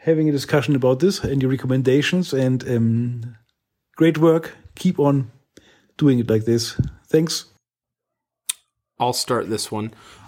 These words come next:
Speaker 2: Uh, I have a full-size C N C and I want a shaper because, well, I, I wanna s-, talk to some of his points first. Outrun a C N C, in theory, yes, it can go to unlimited sizes.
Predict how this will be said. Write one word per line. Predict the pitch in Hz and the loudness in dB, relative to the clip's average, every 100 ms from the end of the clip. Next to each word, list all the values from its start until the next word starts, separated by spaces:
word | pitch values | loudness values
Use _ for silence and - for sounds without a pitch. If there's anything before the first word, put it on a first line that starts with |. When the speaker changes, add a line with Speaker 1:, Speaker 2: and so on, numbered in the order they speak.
| - | -4
Speaker 2:
Uh, | 117 113 107 110 - | 0 2 0 -2 -2
I | 143 | -2
have | 156 - 139 156 151 | -2 0 2 2 0
a | 95 | -6
full-size | - 147 - 131 120 | -2 -2 0 0 0
C | 131 | 0
N | 123 | 0
C | 110 117 123 135 - - - | 0 -2 -2 -4 -16 -14 -4
and | 123 131 | 0 2
I | 127 | 2
want | 117 120 127 95 | 0 -2 -2 -4
a | |
shaper | - 123 117 85 - _ _ _ _ - - _ _ | -2 0 0 -4 -10 _ _ _ _ -20 -20 _ _
because, | 110 - 143 107 127 - - _ _ _ _ | -6 0 2 2 0 -4 -8 _ _ _ _
well, | 113 95 | -2 0
I, | 123 - | -2 2
I | |
wanna | 147 | 2
s-, | 143 - _ - | 0 -4 _ -2
talk | 123 - | -2 -2
to | |
some | - 113 | -6 -4
of | 104 | -6
his | 95 | -8
points | - 98 | -8 -8
first. | - 82 - - - - _ _ - | -8 -12 -12 -20 -20 -20 _ _ -2
Outrun | 143 165 139 143 143 143 - | 0 2 2 4 4 2 -2
a | 113 | -4
C | - 127 | 0 2
N | 120 | 2
C, | - 113 110 | 0 -2 -2
in | 117 117 | -2 0
theory, | 135 131 123 | 2 4 4
yes, | 113 104 - | 2 2 -2
it | 107 | -6
can | - 113 | -4 -2
go | 113 | -2
to | 107 113 | -2 -4
unlimited | 107 113 113 101 | -2 0 0 0
sizes. | - - 113 107 98 90 85 139 - | -2 2 2 2 0 -4 -4 -4 -6